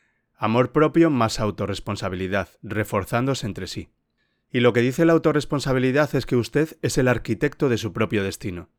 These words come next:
Es el amo de su propia suerte. Es totalmente responsable de sí mismo.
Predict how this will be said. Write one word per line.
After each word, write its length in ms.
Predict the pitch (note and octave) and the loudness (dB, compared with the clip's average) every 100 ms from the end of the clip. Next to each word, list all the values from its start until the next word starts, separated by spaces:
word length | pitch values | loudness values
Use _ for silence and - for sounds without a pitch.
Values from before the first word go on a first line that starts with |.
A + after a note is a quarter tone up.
| _ _ _ _ | _ _ _ _
Es 200 | B2+ - | -4 0
el 140 | C#3+ D3 | 4 4
amo 180 | D#3 | 4
de 80 | C3+ | 2
su 160 | A#2+ G2 | 0 -2
propia 300 | A2 A2 G2 | 0 0 -2
suerte. 480 | - G#2 - F#2 _ _ _ _ _ _ _ - | -2 -4 -6 -14 _ _ _ _ _ _ _ -4
Es 140 | B2 | 0
totalmente 540 | D#3 C#3+ C#3+ D3 C#3 | 2 4 4 2 2
responsable 600 | A#2 A2+ A#2+ G#2+ C3 A#2+ G2+ | 2 0 -4 -2 0 0 0
de 100 | G2 | -2
sí 100 | G#2+ | -6
mismo. 440 | F#2+ - F#2 | -6 -8 -14